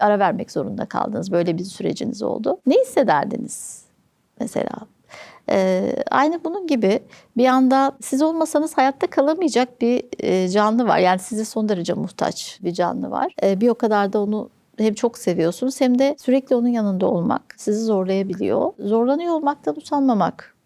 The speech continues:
lazım. "Ben çok bıktım." demek, hayır, evet, böyle hissedi-, tam olarak böyle hissedebilmek çok normal. E, çünkü hepimiz insanız. Çünkü sınırlarımız var. Yani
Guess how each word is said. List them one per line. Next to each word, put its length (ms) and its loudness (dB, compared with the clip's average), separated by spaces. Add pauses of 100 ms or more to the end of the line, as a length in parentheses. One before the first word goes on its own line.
lazım. 440 0 (160)
"Ben 220 4
çok 260 -2
bıktım." 420 0
demek, 440 -4
hayır, 240 2
evet, 460 -2
böyle 200 2
hissedi-, 320 -2
tam 180 2
olarak 320 -2
böyle 180 0
hissedebilmek 680 -4
çok 220 -8
normal. 420 -2 (240)
E, 80 0
çünkü 240 -4
hepimiz 360 -2
insanız. 560 -4
Çünkü 160 -10
sınırlarımız 720 0
var. 160 0
Yani 460 0